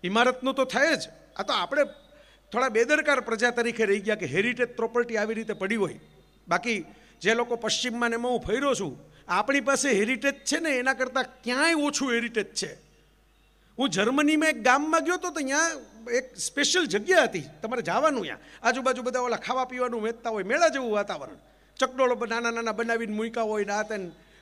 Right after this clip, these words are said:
જગ્યામાં શું હતું ખબર છે? કે ફલાણી સાલમાં અમારા ગામમાં પૂર આવ્યું હતું ને ઈ આ મકાનની આ સપાટી લગી અડી ગયું હતું, અહીંયા માર્ક કરેલો છે, ઈ જોવા જવાનું. અરે, મેં કીધું, આવા તો સુરતની અંદર તમને કેટલા મકાન મળે?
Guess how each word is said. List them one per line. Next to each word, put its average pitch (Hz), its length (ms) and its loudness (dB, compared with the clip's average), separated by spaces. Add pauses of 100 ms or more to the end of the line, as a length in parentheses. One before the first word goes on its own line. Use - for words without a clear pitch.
(100)
જગ્યામાં 294 520 0
શું 339 280 0
હતું 247 160 -2
ખબર 302 260 -2
છે? 339 280 -10 (580)
કે 269 60 0
ફલાણી 311 680 2
સાલમાં 254 600 4
અમારા 254 340 0
ગામમાં 226 580 -4
પૂર 277 320 0
આવ્યું 277 280 0
હતું 269 180 -8
ને 220 100 0
ઈ 208 200 -4
આ 202 160 2
મકાનની 233 560 -4
આ 226 180 -2
સપાટી 226 440 0
લગી 202 240 -2
અડી 196 220 0
ગયું 202 180 -8
હતું, 208 120 -10
અહીંયા 202 200 -4
માર્ક 190 380 -2
કરેલો 156 340 -6
છે, 156 100 -2
ઈ 160 80 0
જોવા 196 240 0
જવાનું. 127 400 -12 (1200)
અરે, 180 140 -6
મેં 185 180 -6
કીધું, 190 200 -4
આવા 202 140 0
તો 214 120 -4
સુરતની 226 460 -4
અંદર 240 180 0
તમને 254 220 -2
કેટલા 339 260 -2
મકાન 240 340 0
મળે? 95 180 -12